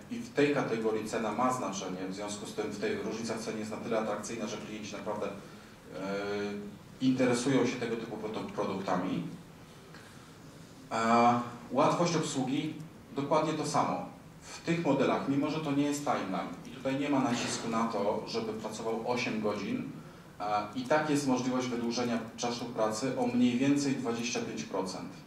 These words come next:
Więc jeżeli standardowy notebook pracuje około trzech godzin, dwie i pół do trzech, e, po użyciu klawisza Power Smart z tym samym oprogramowaniem i z tymi samymi funkcje-,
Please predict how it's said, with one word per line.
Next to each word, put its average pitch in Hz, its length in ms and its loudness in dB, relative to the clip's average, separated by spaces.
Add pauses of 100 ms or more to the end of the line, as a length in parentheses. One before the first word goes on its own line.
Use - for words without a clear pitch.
(240)
Więc 101 120 -8
jeżeli 123 240 -2
standardowy 120 580 2
notebook 120 340 0
pracuje 113 500 0
około 107 220 0
trzech 110 360 -2
godzin, 92 380 -4
dwie 113 140 -2
i 113 160 0
pół 113 140 -4
do 107 100 0
trzech, - 540 0 (600)
e, 110 380 4
po 143 80 6
użyciu 139 440 2
klawisza 117 440 0
Power 110 400 4
Smart 98 540 0
z - 120 -10
tym 117 140 -6
samym 123 240 4
oprogramowaniem 113 600 0
i 104 40 -4
z 107 80 -6
tymi 107 140 -6
samymi 110 240 -2
funkcje-, 107 440 -6